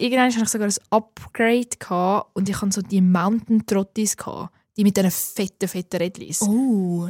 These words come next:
Speaker 1: Ich habe mich gefühlt wie ein Lewis, Lewis Hamilton in einer Formel eins Wagen. Ich habe mich co-, so cool gefühlt. So cool, wie ich mit dem Trotti rumgefahren bin. Und ich glaube, das letzte Mal ist wirklich irgendwie schon so fünf Jahre her oder so, wo ich auf einem Trotti gestanden bin.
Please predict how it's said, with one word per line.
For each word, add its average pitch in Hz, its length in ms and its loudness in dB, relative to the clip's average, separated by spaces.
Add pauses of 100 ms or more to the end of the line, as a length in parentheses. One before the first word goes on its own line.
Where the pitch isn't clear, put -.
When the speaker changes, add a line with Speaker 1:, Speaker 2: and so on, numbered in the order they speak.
(140)
Speaker 1:
Ich - 120 0
habe 208 120 2
mich 208 100 2 (240)
gefühlt - 680 0 (1500)
wie 240 160 6
ein 233 100 10
Lewis, 202 380 6
Lewis 202 260 4
Hamilton 170 480 0 (120)
in 180 140 2
einer 170 120 0
Formel 165 260 -2
eins - 240 -4
Wagen. - 260 -6 (300)
Ich - 260 -12
habe 240 60 2
mich - 160 0
co-, 226 180 0 (180)
so 262 240 6 (100)
cool 220 100 4
gefühlt. 185 380 -2
So 240 300 6
cool, 233 120 4
wie 220 60 4
ich 190 100 -2
mit 202 100 -4
dem 190 140 0
Trotti 202 260 -4
rumgefahren 180 400 -2
bin. 170 200 -2 (800)
Und 202 440 2 (600)
ich - 60 -18
glaube, 202 360 4
das - 120 -4
letzte 202 320 -4
Mal 196 140 4
ist - 200 -2
wirklich 180 460 -2
irgendwie 175 260 -2
schon 165 140 -4
so 170 260 -2
fünf 160 340 -4
Jahre 143 260 -2
her 165 200 -4
oder 175 120 -4
so, 175 120 -4
wo 170 60 -2
ich 170 80 -4
auf - 80 -14
einem 170 120 -14
Trotti 170 300 -8
gestanden 175 360 -2
bin. 175 280 0